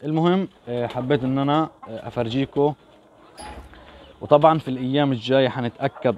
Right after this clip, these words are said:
أكتر، آه، هل هذه هي دجاجة ولا زي ما بتقولوا ديك. تمام، فحنجيب لكم اللي هي الدجاجة الثانية السلفر للتأكيد برضو، إنه نفرجيكم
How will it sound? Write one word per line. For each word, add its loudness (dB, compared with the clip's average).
أكتر، 2
آه، -4
هل -2
هذه 2
هي -4
دجاجة 0
ولا 6
زي 4
ما 4
بتقولوا 2
ديك. -4
تمام، 0
فحنجيب 4
لكم 0
اللي 0
هي 6
الدجاجة -2
الثانية 0
السلفر 0
للتأكيد 2
برضو، 4
إنه -2
نفرجيكم -2